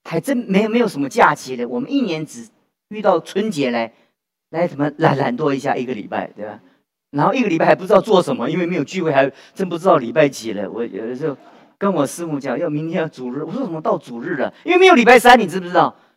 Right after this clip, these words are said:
就是不知道主日在哪里了。因为我们，我们主日，我们主日是根据礼拜三，然后是根-，根据，呃，礼-，礼-，礼拜五啊，然后到礼拜六，就慢慢这样算。那就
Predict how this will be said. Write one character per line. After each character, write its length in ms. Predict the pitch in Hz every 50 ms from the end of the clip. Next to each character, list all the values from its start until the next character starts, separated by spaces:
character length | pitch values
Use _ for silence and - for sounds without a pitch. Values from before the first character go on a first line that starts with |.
| _ _ _ _
就 140 | _ 302 320
是 100 | 311 370
不 100 | 320 294
知 120 | 320 285 339
道 100 | 349 294
主 180 | - 190 180
日 120 | 208 247 247
在 160 | 233 247 214
哪 180 | 170 147 156
里 140 | 170 156 143
了。 120 | 117 117 110
因 140 | 127 190
为 80 | 202 160
我 80 | 143 143
们， 320 | - 185 160 139 127 127
我 120 | 120 131 143
们 160 | 147 - -
主 200 | - 165 147 143
日， 220 | 175 208 196 170 139 - - - _
我 160 | - 180 180
们 120 | 240 330
主 200 | 277 - 190 180
日 80 | 214 233
是 120 | - 233
根 160 | 220 214 220 208
据 120 | 180 180
礼 100 | 147 139
拜 160 | 151 156 160
三， 260 | 151 170 151 143 143 143 - _ _ _ _
然 160 | - 160 156
后 40 | 175
是 80 | 175 160
根-， 200 | - 190 180 160
根 180 | 185 180 180
据， 300 | 156 170 180 151 139 123 - _ _
呃， 160 | _ - 143 139
礼-， 340 | 147 156 156 156 147 139
礼-， 160 | 139 151 139 131 117 123 -
礼 80 | 147
拜 180 | 135 170 185 190 180
五 220 | 160 139 127 120
啊， 260 | 117 117 113 110 117 - _ _ _
然 100 | - 147
后 120 | 160 170
到 120 | 170 180 170
礼 120 | 147 139
拜 140 | 143 143 143
六， 180 | 151 156 143 143
就 100 | 208 220
慢 160 | 233 262 254
慢 160 | 247 240 233
这 100 | 202 233
样 80 | 220 202
算。 320 | 185 - 240 208 170 139 - _ _
那 100 | - 320
就 100 | 294